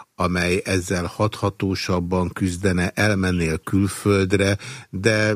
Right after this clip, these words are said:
a mostani korodban is megkérdezhetem ugyanezt, mert hetvenhat évesnek lenni, legutóbb Japánban halt meg, azt hiszem, valaki száztizenöt éves korában, ő volt a legidősebb, tehát ha azt figyelembe vesszük, akkor még közel negyven éved van, azért az nem kevés.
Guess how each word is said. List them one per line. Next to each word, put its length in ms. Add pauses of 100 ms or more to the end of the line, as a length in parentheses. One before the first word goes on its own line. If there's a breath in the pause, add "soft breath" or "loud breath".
(100)
a 200
mostani 420
korodban 480
is 160
megkérdezhetem 760
ugyanezt, 440
mert 180
hetvenhat 480
évesnek 420
lenni, 360 (360 loud breath)
legutóbb 440
Japánban 520
halt 260
meg, 120
azt 100
hiszem, 220
valaki 300
száztizenöt 720
éves 220
korában, 420
ő 80
volt 200
a 80
legidősebb, 680
tehát 220
ha 120
azt 120
figyelembe 380
vesszük, 360 (360 loud breath)
akkor 140
még 140
közel 300
negyven 380
éved 320
van, 140
azért 240
az 120
nem 160
kevés. 360